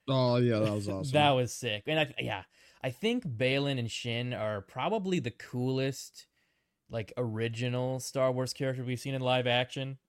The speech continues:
Speaker 2: in a while.
Speaker 1: I agree.
Speaker 2: 'Cause I
Speaker 1: I
Speaker 2: feel
Speaker 1: thought
Speaker 2: like
Speaker 1: they were awesome.
Speaker 2: I feel like a lot of times, you know, lately, there's been a lot of new Star Wars villains, but none of them have been that compelling,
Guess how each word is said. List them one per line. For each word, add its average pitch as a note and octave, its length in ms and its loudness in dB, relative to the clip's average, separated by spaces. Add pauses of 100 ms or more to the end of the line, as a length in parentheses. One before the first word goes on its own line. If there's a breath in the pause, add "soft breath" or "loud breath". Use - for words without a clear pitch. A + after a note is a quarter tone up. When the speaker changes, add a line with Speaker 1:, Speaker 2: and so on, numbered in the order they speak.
(140)
Speaker 2:
in A#2 120 -6
a A2+ 80 0
while. A#2 480 2
Speaker 1:
I B2+ 100 0
agree. A#2 420 0 (160)
Speaker 2:
'Cause B2+ 380 2
I C#3 60 -4 (100)
Speaker 1:
I - 100 6
Speaker 2:
feel - 20 6
Speaker 1:
thought D#3 180 6
Speaker 2:
like - 20 -8
Speaker 1:
they C#3 80 2
were G#2+ 160 4
awesome. A2 380 0 (200)
Speaker 2:
I E3 80 2
feel A#3+ 200 4
like B3 140 4
a F3+ 60 6
lot C3+ 340 4
of C3+ 100 0
times, B2+ 880 -2 (220)
you C#3 180 -2
know, C3 160 0
lately, B2 880 2
there's A#2 180 -4
been C#3 120 -4
a C3+ 60 2
lot A#2+ 280 4
of A2 120 0
new A2 500 -2
Star A#2+ 280 -2
Wars A#2+ 200 2
villains, B2+ 560 -2 (440 soft breath)
but A#2+ 100 -4
none B2 280 2
of A#2 140 0
them B2 180 0
have A2+ 200 -2
been A2+ 200 -2
that G#2+ 300 -2
compelling, G#2+ 840 -6